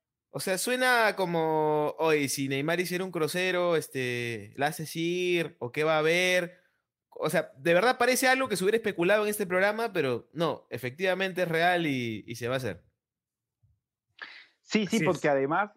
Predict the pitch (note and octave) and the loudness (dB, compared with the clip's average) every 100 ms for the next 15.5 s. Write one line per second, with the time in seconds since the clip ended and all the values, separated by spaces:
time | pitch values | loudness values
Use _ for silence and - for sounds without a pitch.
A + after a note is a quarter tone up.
0 | _ D3+ C3+ B2 C3 B2+ E3 D3 _ _ | _ -4 -2 -2 -4 -2 -2 -2 _ _
1 | B2 C3+ E3+ G3+ G3 G3+ F#3+ D#3+ D#3 F#3+ | 0 0 0 -2 0 0 0 0 0 -2
2 | - D3+ D#3 - - B2 A#2+ - B2 A#2+ | -2 0 0 -4 -8 -6 -8 -10 -12 -8
3 | B2+ B2 B2 B2 B2 C#3+ E3 E3+ D#3+ C3 | -6 -2 0 2 2 2 2 0 -4 -4
4 | A#2 A2 G#2 G#2 G#2+ A2+ A2 G#2+ A#2 G#2 | -2 -2 -4 -6 -6 -4 -4 -4 -2 -2
5 | G#2+ D3 E3+ D#3 D#3 - _ - A#2+ A#2 | 0 2 2 2 -2 -10 _ -10 -2 0
6 | B2+ C3+ - E3 - D#3+ - C#3+ E3 F3 | 0 -2 2 2 4 0 2 2 2 2
7 | E3+ C#3+ D#3 F3 D#3+ B2+ D3+ C#3+ C#3+ F#3 | 0 0 0 0 0 0 0 0 0 0
8 | B2+ _ _ _ - C3 D#3 C3 A#2 A2 | 0 _ _ _ -6 0 2 4 4 4
9 | G#2+ G#2 - A2 G#2 G#2+ A2+ A#2+ C#3+ D#3 | 2 -2 -2 0 0 0 2 2 4 2
10 | D#3 B2+ C3 D3 D3+ D3+ D#3 C3 - B2 | 0 0 2 4 4 4 2 -2 -2 0
11 | A#2+ B2+ C#3+ D3+ D#3 D#3 D#3 B2+ A#2 D3+ | 2 2 2 2 2 2 2 -2 -2 2
12 | E3 E3+ - _ _ _ _ _ _ - | 0 -2 -10 _ _ _ _ _ _ -2
13 | A#2 A2+ A2 A2 C#3+ C3 D3+ D#3+ C#3 D3+ | 2 2 2 0 -2 -2 -2 -2 0 0
14 | D#3 C3 B2+ C3+ C3+ C#3+ C3 C#3+ C3 A#2+ | 0 2 2 2 2 0 0 -4 -2 -2
15 | A2 D3 D#3 D#3 | 0 2 2 0